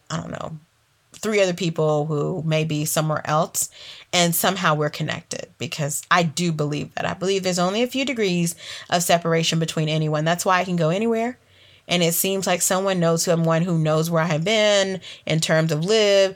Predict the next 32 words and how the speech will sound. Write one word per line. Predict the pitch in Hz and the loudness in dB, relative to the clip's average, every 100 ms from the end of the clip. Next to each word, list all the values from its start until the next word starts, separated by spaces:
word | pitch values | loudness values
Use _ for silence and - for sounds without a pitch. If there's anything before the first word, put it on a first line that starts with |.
| - - | -8 -6
or | - 165 156 147 | 2 4 4 4
they've | 170 165 | 2 0
lived | 190 226 214 190 | 2 2 2 -2
near | 202 208 208 | -2 0 0
me, | 190 185 | 0 0
or | 170 | 0
they've | 160 156 | 2 0
lived | 156 180 175 175 | 2 4 4 2
in | 139 160 | 0 0
a | 156 | 0
town | 165 - 180 185 | 0 2 2 2
nearby. | 160 202 214 | 2 4 4
And | 190 | 4
I'm | 170 | 2
like, | 165 160 | 2 2
"Wait, | 180 165 | 2 2
how | 185 202 | 2 2
is | 180 | 2
this | 175 | -2
possible?" | - 185 185 170 143 - _ _ _ _ _ _ _ _ _ _ - - | 0 0 0 -2 -2 -4 _ _ _ _ _ _ _ _ _ _ -12 -6
Okay, | 82 - - - | -6 -4 -10 -8
so | - | -4
I | 160 | -2
don't | 180 | 0
wanna | 175 | 0
get | 170 | 0
off | 156 160 | 0 -2
track. | - - - - _ _ _ _ _ _ _ _ _ _ - - - - - - - - | -2 -4 -6 -18 _ _ _ _ _ _ _ _ _ _ -12 -12 -16 -18 -20 -20 -20 -2
Now, | 247 226 - | 2 4 4
as | 190 | 2
a | 269 | 2
reminder, | 392 415 240 175 226 | 2 2 2 2 0